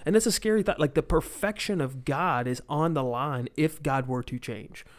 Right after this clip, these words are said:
And that's such, that's such a good point. Um,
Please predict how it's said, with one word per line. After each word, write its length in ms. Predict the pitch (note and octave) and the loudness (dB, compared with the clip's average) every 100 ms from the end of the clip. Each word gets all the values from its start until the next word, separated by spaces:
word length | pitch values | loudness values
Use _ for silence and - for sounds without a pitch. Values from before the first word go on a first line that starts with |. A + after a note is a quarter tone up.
| - - | -20 -8
And 100 | D#3 | -2
that's 120 | D#3+ | 0
such, 500 | - - - G3+ - - - - - | 0 0 2 2 0 -6 -12 -18 -4
that's 160 | E3 - | -2 0
such 340 | - G#3 G#3 | 0 2 4
a 80 | F3+ | 2
good 220 | D3 C#3 | 2 0
point. 400 | - C#3 B2+ - - - - | 0 0 -2 -6 -20 -20 -2
Um, 640 | C3+ C3 B2+ B2 B2 B2 | 2 4 4 2 0 -4